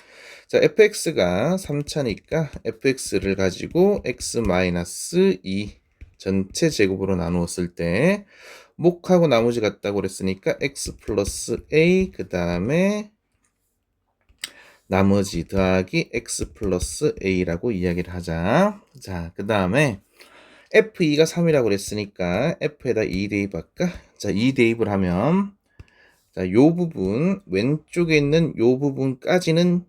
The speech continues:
영 될 거야, 그치? 응, 영. 자, 그래서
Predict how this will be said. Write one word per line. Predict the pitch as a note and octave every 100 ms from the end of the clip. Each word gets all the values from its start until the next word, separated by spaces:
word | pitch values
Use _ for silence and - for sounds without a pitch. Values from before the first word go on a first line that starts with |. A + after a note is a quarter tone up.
| - F2
영 | F2+
될 | G#2+ C3+
거야, | A2 F#2+
그치? | F#2+ - G2 - F#2+
응, | F2 E2
영. | F2+ E2+ E2+ E2 E2 _ _ _ _ _ - - _
자, | - G2
그래서 | G2+ G2 F2+ G#2 F3+ G#3